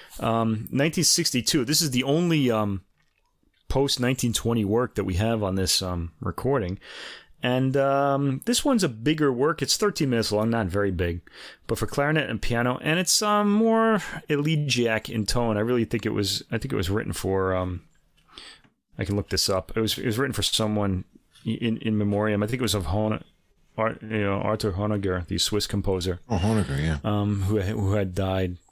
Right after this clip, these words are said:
Speaker 1: Okay. And, um,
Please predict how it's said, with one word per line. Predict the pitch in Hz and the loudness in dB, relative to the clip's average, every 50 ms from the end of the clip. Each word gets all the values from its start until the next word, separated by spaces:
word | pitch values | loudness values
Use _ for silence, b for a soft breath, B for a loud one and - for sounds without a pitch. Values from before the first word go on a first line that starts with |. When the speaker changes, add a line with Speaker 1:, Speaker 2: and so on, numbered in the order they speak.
| B B B B B B B B _ _ _ _ _ - - - _ _ _ _ _ - - - - - - - | B B B B B B B B _ _ _ _ _ -20 -20 -20 _ _ _ _ _ -20 -16 -16 -16 -18 -16 -12
Speaker 1:
Okay. | - - 104 98 98 98 98 - B B B B B B B B | -6 -4 -2 0 0 -2 -2 -6 B B B B B B B B
And, | - 151 151 151 151 151 | 0 2 2 4 4 4
um, | 147 147 143 147 143 147 - | 2 2 2 0 -2 -4 -6